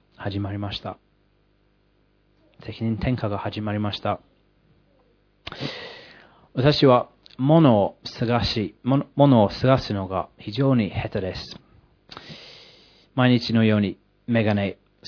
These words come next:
財布、車のキーなどなくしてしまいます。その時、いつも初めて思うのは、「チャーリーだ。罪のチャーリーだ。あの人は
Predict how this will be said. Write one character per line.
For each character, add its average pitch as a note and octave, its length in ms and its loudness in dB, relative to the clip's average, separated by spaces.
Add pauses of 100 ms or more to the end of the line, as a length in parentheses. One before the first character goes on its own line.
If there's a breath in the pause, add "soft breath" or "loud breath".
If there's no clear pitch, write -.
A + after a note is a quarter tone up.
財 A2+ 180 2
布、 - 280 -4 (380)
車 A#2 360 -2
の G#2 160 -4
キ - 240 -4
ー G#2 40 -2
な G2 140 -2
ど F2+ 180 -4 (260)
な G#2 140 -12
く C3+ 160 -6
し - 80 -6
て A2 120 -2
し G#2 100 -8
ま G2+ 140 -4
い - 20 -8
ま G2 160 -8
す。 - 260 -18 (1080 loud breath)
そ - 120 -2
の D3+ 100 6
時、 C3 400 -2 (240)
い C3+ 120 -4
つ - 180 -4
も A#2 120 2
初 B2+ 240 -2
め D#3 140 0
て C3 140 -10
思 A2 240 -4
う - 20 -6
の F#2+ 160 -6
は、 A2+ 240 -4 (880)
「チ - 140 -8
ャ B2 120 4
ー B2+ 40 6
リ B2 160 0
ー - 20 -10
だ。 A#2+ 220 -2 (840)
罪 E3 220 6
の A#2+ 160 6
チ - 160 -8
ャ C#3 120 6
ー C#3 60 4
リ B2+ 120 4
ー - 20 -2
だ。 A#2+ 220 4 (1800 loud breath)
あ C3+ 120 2
の C3+ 100 4
人 A#2 240 0
は B2+ 240 2